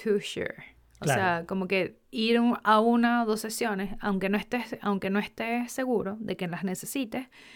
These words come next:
Speaker 1: es mucho mejor que no ir y que las
Speaker 2: Sí es.
Speaker 1: terminas necesitando. Entonces, yo creo que también, también en ese sentido, nosotros como pacientes también tenemos que cambiar nuestra percepción.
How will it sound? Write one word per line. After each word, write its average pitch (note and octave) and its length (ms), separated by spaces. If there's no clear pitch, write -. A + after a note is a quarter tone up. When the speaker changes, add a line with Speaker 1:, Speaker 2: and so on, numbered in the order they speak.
Speaker 1:
es G3+ 240
mucho A#3+ 320
mejor B3 520
que A3 140
no G#3+ 160
ir - 240
y G3+ 100
que G3 80
las F3+ 100
Speaker 2:
Sí D#3 80
es. A#2+ 60
Speaker 1:
terminas F#3+ 280
necesitando. G3 580
Entonces, G#3 680
yo G3 200
creo G3 140
que A3 60
también, G3+ 440
también G3+ 840
en G3 160
ese F#3+ 180
sentido, G#3+ 380
nosotros A3 380
como G#3+ 280
pacientes G#3 600
también F3+ 300
tenemos F#3+ 280
que G#3+ 80
cambiar E3+ 460
nuestra F3+ 360
percepción. - 520